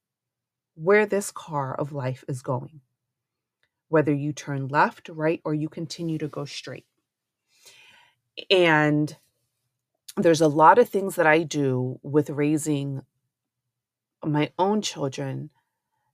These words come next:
that my mom didn't necessarily do with me. And it's funny because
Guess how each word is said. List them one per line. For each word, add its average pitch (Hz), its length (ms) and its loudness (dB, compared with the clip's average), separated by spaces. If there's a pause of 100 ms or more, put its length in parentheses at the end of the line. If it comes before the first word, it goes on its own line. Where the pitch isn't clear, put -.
(120)
that 156 220 6
my 165 380 6
mom 147 380 -2
didn't 151 240 -2
necessarily 139 600 -4
do 131 180 -8
with 131 220 -12
me. 143 380 -6 (960)
And 180 200 -4
it's - 340 -6
funny 214 480 2
because 165 1040 0